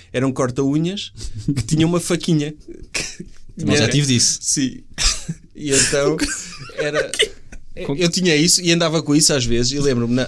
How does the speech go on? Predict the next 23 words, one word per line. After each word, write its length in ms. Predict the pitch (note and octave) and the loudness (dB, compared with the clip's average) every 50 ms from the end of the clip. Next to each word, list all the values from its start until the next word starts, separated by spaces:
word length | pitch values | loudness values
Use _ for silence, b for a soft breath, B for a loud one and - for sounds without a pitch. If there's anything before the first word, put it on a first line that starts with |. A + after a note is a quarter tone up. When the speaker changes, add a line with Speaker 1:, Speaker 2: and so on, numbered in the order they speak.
| - | -4
Speaker 1:
o-, 200 | - A2+ C3 C3+ - | -6 -6 -6 -6 -6
onde, 240 | - B2+ B2 A#2+ A#2 | -4 -2 -2 -2 -2
onde, 440 | A#2 G2 E2+ B2 A#2+ A#2 G#2+ A2 A2 | -4 -4 -4 -2 -2 -2 -2 -4 -4
no 100 | A2 A#2 A#2+ | -2 -2 0
sítio 260 | - C3 A#2+ B2 A#2+ | 0 -2 0 -2 -2
onde 100 | A#2 A#2+ | -2 -2
eu 40 | A#2 | -2
morava, 460 | A2+ A#2 G#2+ G#2 G#2+ G2+ G#2+ A#2+ B2 - - - | -2 -2 -2 -2 -2 -4 -6 -10 -14 -12 -4 -2
Speaker 3:
Uhum. 300 | C3+ A#2+ C3+ B2+ D#3+ E3 - - | -2 0 0 -2 -2 -6 -10 -12
Speaker 1:
a 100 | - A2+ | -12 -12
determinada 460 | G#2+ - - B2 A#2+ B2 B2 B2+ B2 A#2 | -10 -6 -2 0 0 2 2 0 0 -2
altura 300 | A#2+ A#2+ - C3+ B2+ B2+ | -4 -4 -4 -2 -2 -2
havia 160 | A2 B2 B2 | 0 0 0
muitas 360 | A#2+ B2 B2 A#2+ A2+ A2 G#2+ A2 B2 A#2 - | 0 0 0 -2 -2 -2 -2 -4 -6 -10 -6
casas 320 | - A#2+ A2 A#2+ A#2 G#2+ | -4 -2 -2 -2 -2 -2
em 120 | A#2+ A2+ G#2+ | -2 -2 -2
obras 300 | G2+ F#2+ G2+ G2+ G2 F#2 | -2 -4 -6 -6 -8 -8
lá. 240 | G2 G2 F2 F#2 - - _ b b b b b b b | -8 -8 -8 -10 -14 -20 _ b b b b b b b
E 60 | - | -18
tinha 220 | A#2+ - - C3+ B2+ | -16 -6 -4 0 0
uma 160 | B2+ C3 B2 | 0 0 -2
pequena 420 | - - - - - C3 B2+ C3 | -4 -8 -10 -2 0 2 2 2
máquina, 540 | A#2+ B2 A#2 A2 - - A2 G2+ G2+ G#2 G2+ | 0 0 -2 -2 -4 -4 -4 -4 -4 -8 -12